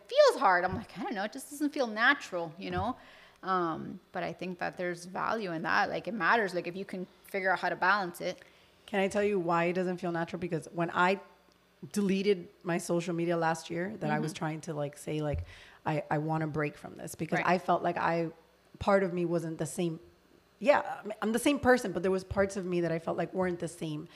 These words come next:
Speaker 2: And so I, I, I deleted it or whatever, and then it deleted
Speaker 1: It deactivated
Speaker 2: altogether.
Speaker 1: everything.
Speaker 2: I lost it.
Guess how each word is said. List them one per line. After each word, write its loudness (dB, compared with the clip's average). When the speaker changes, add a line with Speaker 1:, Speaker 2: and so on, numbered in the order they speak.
Speaker 2:
And 2
so 6
I, 6
I, 2
I 4
deleted 2
it 4
or 0
whatever, -2
and 2
then 4
it 0
deleted 2
Speaker 1:
It -12
deactivated 8
Speaker 2:
altogether. 10
Speaker 1:
everything. 6
Speaker 2:
I 8
lost 10
it. 0